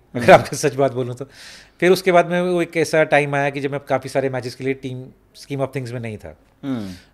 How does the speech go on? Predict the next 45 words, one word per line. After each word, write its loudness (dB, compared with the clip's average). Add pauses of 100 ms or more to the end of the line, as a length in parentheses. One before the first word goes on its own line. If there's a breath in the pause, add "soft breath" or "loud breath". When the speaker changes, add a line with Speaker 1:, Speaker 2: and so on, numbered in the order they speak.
(140)
Speaker 2:
कि -10
मैं -10
बाहर -2
ही -4
बैठा -6
हुआ -4
था। -6
जब -2
आप, -6
अ, -6
उस -4
ज़माने -4
जब 0
आप 0
बात -2
करते -6
हैं, -12
तो -8
आपके -8
पास -4
ऐसा -8
नहीं -12
था -4
कि -8
नेट -6
बॉलर्स -4
होते -8
थे, -8
Speaker 1:
हम्म। -4 (320 loud breath)
Speaker 2:
साइड -2
आर्म 0
फेंकने -6
के -10
लिए -2
आपके -4
Speaker 1:
हम्म। -4
Speaker 2:
पास -6
लोग -6
होते -8
थे -10
कि -8
आपकी -6
बैटिंग -6
आती -8
रहेगी। -10